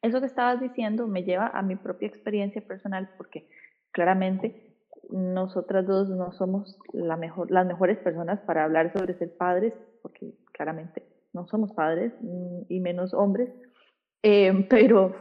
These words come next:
yo puedo hablar desde mi experiencia como hija con un padre. Y aunque mi papá estuvo unos años físicamente y luego, este, vivió en otra, en otra parte, separado de nosotros,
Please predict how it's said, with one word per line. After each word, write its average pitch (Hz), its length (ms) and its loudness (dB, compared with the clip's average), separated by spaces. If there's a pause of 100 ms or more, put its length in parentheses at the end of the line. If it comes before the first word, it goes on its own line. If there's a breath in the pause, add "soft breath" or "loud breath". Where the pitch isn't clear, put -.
(580)
yo 226 120 2
puedo 233 140 8
hablar 208 220 6
desde 226 160 -2
mi 185 100 -8
experiencia 185 540 -8
como 165 240 -8
hija 175 320 -8
con - 200 -12
un 160 200 -12
padre. 320 400 4 (920)
Y 233 140 6
aunque 208 240 0
mi 185 140 -4
papá 180 680 0 (100)
estuvo 254 500 0
unos 285 280 -8
años 254 320 -6
físicamente 247 760 -2
y 175 340 -8
luego, 175 640 2
este, - 600 -6
vivió 180 560 0 (360)
en 190 200 -4
otra, - 560 -8
en - 100 -14
otra - 420 -6
parte, 220 460 2
separado 175 540 2
de 185 80 0
nosotros, 247 480 0